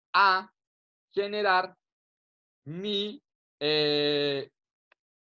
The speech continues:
la manera como yo voy a hacer que mi isótropo gire o no gire,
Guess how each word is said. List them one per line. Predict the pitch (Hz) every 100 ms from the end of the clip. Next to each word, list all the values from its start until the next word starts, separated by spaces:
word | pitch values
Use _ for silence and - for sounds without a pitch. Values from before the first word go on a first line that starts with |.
| _ 151
la | 160
manera | 170 165 165 180
como | 202 196
yo | 165
voy | 165 165
a | 180
hacer | 196 180
que | 202
mi | 190 185 170 147 135
isótropo | 127 165 151 185 190 143
gire | 196 214 226 - -
o | 147
no | 151
gire, | 147 190 180 190 -